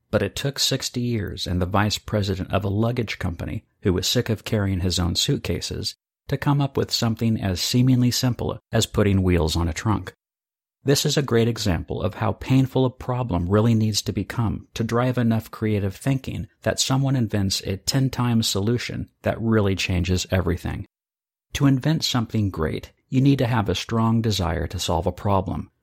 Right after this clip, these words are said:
so the more acute the problem is for you personally, the better your chances. Lesson two. You have to accept that it might take time for your solution to catch on,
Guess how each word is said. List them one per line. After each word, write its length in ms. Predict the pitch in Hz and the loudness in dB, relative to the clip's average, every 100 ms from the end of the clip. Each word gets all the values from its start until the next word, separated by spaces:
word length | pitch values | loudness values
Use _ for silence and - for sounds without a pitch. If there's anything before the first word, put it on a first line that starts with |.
| - | -6
so 160 | 95 | -2
the 100 | 90 | 0
more 260 | 92 107 107 | 2 2 0
acute 420 | - - - 95 | -4 -10 -6 -6
the 80 | - | -6
problem 480 | - - 127 135 107 | -6 0 0 0 -2
is 200 | 90 90 | -2 -4
for 180 | - 90 | -4 -4
you 140 | 87 | -4
personally, 800 | 82 - 131 - - - 60 - _ _ _ | -4 -2 -2 -2 -6 -6 -8 -12 _ _ _
the 60 | 110 | 0
better 280 | 98 87 85 | 2 2 4
your 140 | 90 | 0
chances. 640 | - 117 113 - - 104 - _ _ _ _ _ _ _ _ _ _ _ _ - | 0 0 0 -2 -8 -12 -16 _ _ _ _ _ _ _ _ _ _ _ _ -2
Lesson 360 | 135 - 127 | 0 2 0
two. 340 | 110 95 85 - _ _ _ _ _ _ | 0 -2 -4 -10 _ _ _ _ _ _
You 120 | 131 | 0
have 260 | 123 156 - | 2 2 -2
to 100 | - | -6
accept 440 | 156 - 98 - | -6 -2 -2 -2
that 120 | - 87 | 0 0
it 120 | 104 | 2
might 280 | 110 123 - | 0 0 -2
take 300 | 117 110 - | -2 -2 -2
time 320 | 113 92 90 | 0 2 2
for 160 | - | 0
your 140 | 92 92 | -2 0
solution 500 | - 101 104 - 90 | 0 0 0 0 -4
to 80 | 82 | -4
catch 380 | - 87 - | -2 -2 0
on, 340 | 104 98 - | 0 0 -4